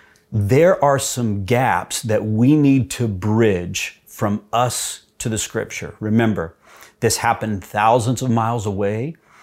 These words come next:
in a different culture. It was written in a different language. It happened two thousand years ago. There are so many gaps that we have to bridge, but when we do the work of bridging those gaps,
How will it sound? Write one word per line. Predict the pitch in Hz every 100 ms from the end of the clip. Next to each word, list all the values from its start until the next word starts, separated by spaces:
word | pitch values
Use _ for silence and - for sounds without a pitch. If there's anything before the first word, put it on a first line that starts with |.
| _
in | - 110
a |
different | 104 - - -
culture. | - 110 113 - 175 208
It | 110
was | 104 95
written | 113 110
in | 101
a |
different | 92 98 - -
language. | 90 85 95 117 123 143 170 - - _ - -
It |
happened | - 110 - 101
two | - 107
thousand | 110 101 95 92 85
years | 85 92 123 -
ago. | 131 135 143 156 - - _
There | 113 139 127 -
are | 107
so | 98 - - 123 139 147 156
many | 113 113 110 113 113
gaps | 107 98 113 113 -
that | - 110
we | 98
have | 85 101 98
to | -
bridge, | 98 160 165 110 90
but | 104
when | 113 110 127 139
we | 147 151
do | 135 143
the | 139
work | 127 160 160 -
of | 104 98
bridging | 117 113 131 135
those | 131 113
gaps, | - 92 85 - -